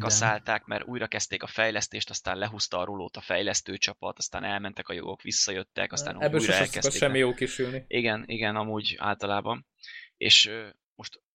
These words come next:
Speaker 1: az E hármon szerintem vagy ezt fogják bejelenteni, vagy a Quake-et. Én személy szerint a Quake-nek jobban örülnék, az valahogyan jobban
Speaker 2: Ja, én is,
Speaker 1: csipáztam.
Speaker 2: én is. És
Speaker 1: Mert ez a
Speaker 2: egyébként
Speaker 1: Prey
Speaker 2: erre
Speaker 1: kettő se
Speaker 2: több
Speaker 1: rossz.
Speaker 2: esély is van, ha megnézed. Tehát most ez az
Speaker 1: Igen.
Speaker 2: Overwatch-sal és az arena shooterek kapnak egy kis boostot.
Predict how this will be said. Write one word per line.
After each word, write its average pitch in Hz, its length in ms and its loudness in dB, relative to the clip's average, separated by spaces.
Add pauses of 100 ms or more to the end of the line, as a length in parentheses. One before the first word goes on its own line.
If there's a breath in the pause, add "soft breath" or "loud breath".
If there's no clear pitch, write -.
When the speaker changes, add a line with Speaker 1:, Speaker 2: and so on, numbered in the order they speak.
(160)
Speaker 1:
az - 140 -6
E 120 140 0
hármon 110 300 -6
szerintem 98 380 -6
vagy 117 140 -6
ezt 110 140 -4
fogják 107 240 -8
bejelenteni, 87 340 -6
vagy 82 140 -10
a 82 60 -10
Quake-et. - 440 -8
Én 127 140 -4
személy 107 280 -4
szerint 101 240 -4
a - 40 -6
Quake-nek 87 460 -2
jobban 87 300 -6
örülnék, 85 720 -6
az 95 200 -8
valahogyan 78 520 -6 (360)
jobban 90 280 0
Speaker 2:
Ja, 80 60 -2
én - 0 -
is, - 60 4
Speaker 1:
csipáztam. 107 480 -2
Speaker 2:
én 113 60 -8
is. - 240 -14 (380 loud breath)
És - 60 -16
Speaker 1:
Mert 156 120 -4
ez 165 120 0
a 170 40 6
Speaker 2:
egyébként 190 240 0
Speaker 1:
Prey 196 120 2
Speaker 2:
erre 208 100 6
Speaker 1:
kettő - 220 -4
se 254 100 2
Speaker 2:
több - 80 2
Speaker 1:
rossz. - 200 4
Speaker 2:
esély 131 140 4
is 139 140 -2
van, 131 260 -4
ha - 80 -8
megnézed. 117 520 -4
Tehát - 200 -20
most 147 180 -4
ez 147 140 0
az 147 60 2
Speaker 1:
Igen. 139 200 2
Speaker 2:
Overwatch-sal 139 520 4
és 135 160 -4
az 131 140 -2
arena 135 300 2
shooterek 123 480 -4
kapnak 120 380 -6
egy 120 120 -4
kis 117 160 -6
boostot. 117 520 -4